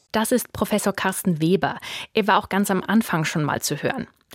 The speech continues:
Er ist Philosoph und Experte für Technikfolgenabschätzung an der O T H Regensburg. Und er sagt, er kann sich gut vorstellen, dass wir so in zehn Jahren, sicher nicht in jedem Haushalt, aber in vielen Haushalten einen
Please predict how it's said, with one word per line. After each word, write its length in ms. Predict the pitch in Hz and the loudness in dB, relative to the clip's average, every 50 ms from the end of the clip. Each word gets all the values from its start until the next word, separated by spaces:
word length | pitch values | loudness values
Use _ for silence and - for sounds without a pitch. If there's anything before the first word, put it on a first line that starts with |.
| - - - - - - - | -20 -20 -20 -20 -14 -2 2
Er 160 | 214 190 165 | 2 4 4
ist 180 | 208 - - - | 2 0 -4 -4
Philosoph 680 | - 220 190 180 175 156 151 156 175 254 294 - - - | -2 0 2 2 2 2 4 4 4 4 4 2 0 0
und 280 | 202 190 190 - - | 2 2 2 2 0
Experte 540 | - - - - - 196 208 226 - 220 202 | -6 -6 -6 -4 0 0 0 2 2 0 -2
für 340 | - - - 196 180 175 - | -2 -2 0 2 2 2 0
Technikfolgenabschätzung 1400 | - - 226 226 - - 180 - - - 165 143 - 147 - 170 180 - - - 185 180 - - 214 214 208 - - - - - - | 0 -2 -2 0 2 0 0 -2 0 0 0 0 0 0 -2 -2 -2 -2 0 0 0 0 0 0 2 2 2 0 -2 -12 -14 -12 -4
an 140 | - 202 220 | 2 2 4
der 180 | 226 214 - 190 | 4 4 2 2
O 120 | 196 208 | 0 0
T 180 | - - 190 165 | 0 0 0 0
H 240 | 180 170 170 165 | 2 2 2 2
Regensburg. 680 | 151 160 175 175 196 175 - - - - - - - - - - - - | 2 2 2 2 2 0 0 -2 -4 -4 -4 -4 -6 -14 -14 -18 -16 -4
Und 200 | - 160 - - | -2 -2 0 2
er 180 | - 214 240 226 | 4 4 4 4
sagt, 440 | 170 156 160 190 - - - - _ _ _ - - - - - - | 4 4 2 2 0 -4 -10 -12 _ _ _ -18 -18 -16 -14 -4 -4
er 80 | 220 220 | -2 0
kann 160 | - 262 254 | 2 2 2
sich 160 | 247 233 - | 2 0 0
gut 180 | - 269 285 - | 2 0 0 0
vorstellen, 720 | - - 254 262 277 - - - 156 139 147 170 185 - - - | 0 0 2 2 2 2 0 0 2 2 4 2 0 -2 -2 -2
dass 300 | - 185 196 185 - 208 | 0 0 0 0 2 2
wir 100 | 208 190 | 2 4
so 140 | 185 185 - | 4 2 4
in 260 | 160 170 160 147 - - - - | 4 2 0 0 -4 -8 -8 -4
zehn 320 | - - 175 180 180 175 | -2 0 0 2 2 2
Jahren, 360 | 156 151 156 180 247 277 254 - - - - - - _ | 2 2 4 4 4 4 2 0 -4 -16 -16 -18 -18 _
sicher 280 | - 180 196 190 - 208 | -2 -2 0 2 2 4
nicht 220 | 185 175 151 - | 2 2 2 0
in 160 | - 165 156 139 | -2 0 0 0
jedem 460 | 151 143 151 208 226 254 196 - - | -2 0 0 2 4 4 2 4 2
Haushalt, 480 | 156 165 180 - - 175 190 208 - - - | 0 0 0 0 0 0 0 0 0 -2 -4
aber 260 | - 196 196 208 - | -2 -2 0 0 2
in 160 | - 202 190 | 4 4 4
vielen 680 | 175 - - - - - - 262 285 285 277 254 - - | 2 0 -4 -8 -8 -4 0 2 2 4 4 2 2 2
Haushalten 600 | 208 220 220 - - - 175 180 175 - 202 - | 0 0 0 -2 -2 0 0 0 2 2 0 0
einen 480 | - 170 190 190 190 190 190 196 190 | 0 0 2 4 4 6 6 4 2